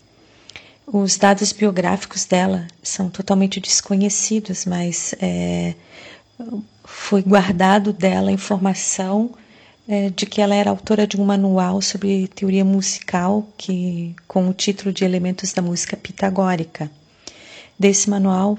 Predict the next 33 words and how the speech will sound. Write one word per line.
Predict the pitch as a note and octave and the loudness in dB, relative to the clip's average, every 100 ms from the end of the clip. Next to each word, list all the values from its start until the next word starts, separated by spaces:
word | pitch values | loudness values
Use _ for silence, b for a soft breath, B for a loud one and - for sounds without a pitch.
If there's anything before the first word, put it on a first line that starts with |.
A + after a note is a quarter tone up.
| - | -4
só | - - | -2 0
se | F#3+ G#3 | 0 -2
tem | G#3 G#3 | 0 2
mais | G#3 G3+ A3 A3 - - - | 4 4 2 0 -2 -4 2
alguns | G3 G3 G#3 G#3 | 2 4 2 2
fragmentos, | - F#3+ F#3 F#3 A3 A3+ F#3 - | -2 -6 -2 0 0 -2 -6 -6
por | - | -4
exemplo, | F#3 F#3 F#3 - | -4 -2 -4 -4
os | G3 | -6
fragmentos | - F3 F#3 F#3+ G3 - | -4 -2 -2 -2 -6 -6
que | - G3+ | -6 -6
Porfírio | - - - G3 F#3+ | -6 -6 -4 -2 0
cita | - F#3+ F#3+ G3 A3+ B B B B B _ | 0 -2 -4 -6 -10 B B B B B _
no | G3+ G3+ | 0 2
seu | - G#3 | 2 0
comentário | G3 F#3+ F#3+ F#3 F#3 F#3 | 0 0 0 0 -2 -2
sobre | F#3 F3 F#3 | -4 -4 -2
uma | F3+ F3+ F3+ | -2 -2 -2
obra | F3+ E3+ | -2 -2
de | F#3 F3+ | -4 -6
Ptolomeu. | - - F#3 F3+ D3+ C#3+ - _ B B B B B B B B _ - | -6 -4 -2 -2 -2 -6 -10 _ B B B B B B B B _ -4
É, | G3+ F#3+ F#3 F#3 - | 0 2 2 0 0
então, | G3+ G3 G#3 | 2 4 4
a | G#3 | 2
Ptolemaísa | - G#3+ G#3+ G3+ G3+ A3 A#3+ A3 | 2 4 6 4 4 4 4 2
é | |
a | G#3 | 4
única | A#3 B3+ B3 A#3 G#3+ - | 4 2 0 0 -2 2
musicóloga | A3 A3 G#3 - G#3 A#3+ A#3 G3+ | 4 4 0 0 2 4 2 2
conhecida | G3+ F#3+ F#3+ - G3 F#3 | 2 2 2 -2 0 0
da | F#3 | 0
Antiguidade | F3+ F3+ F3+ F#3 F3+ - | -2 -2 0 0 0 -4
Clássica. | F3+ E3+ E3 - - | -4 -2 -4 -6 -8